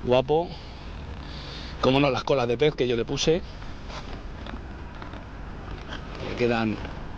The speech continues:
le quedan de, le quedan de puta madre, ahí lo podéis ver, ¿eh? Quedan, vamos, le dan un rollazo brutal, le dan un rollo brutal, lo veis bien.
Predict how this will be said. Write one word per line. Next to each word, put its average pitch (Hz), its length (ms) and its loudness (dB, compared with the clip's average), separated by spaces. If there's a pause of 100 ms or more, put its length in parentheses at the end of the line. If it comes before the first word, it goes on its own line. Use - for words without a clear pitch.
(560)
le 117 140 -2
quedan 120 300 4 (200)
de, 135 180 4
le 120 140 4
quedan 127 220 8
de 127 100 6
puta 127 240 6
madre, 127 240 6
ahí 123 60 6
lo 127 100 4
podéis 117 220 4
ver, 120 200 4
¿eh? 143 120 2 (480)
Quedan, 123 680 6 (1400)
vamos, 123 440 4
le 110 80 4
dan 123 140 6
un 131 100 8
rollazo 131 420 6
brutal, 127 400 6 (1300)
le 107 60 4
dan 131 100 8
un 131 100 6
rollo 147 220 8
brutal, 113 300 0 (1700)
lo 110 100 8
veis 117 140 8
bien. 135 280 8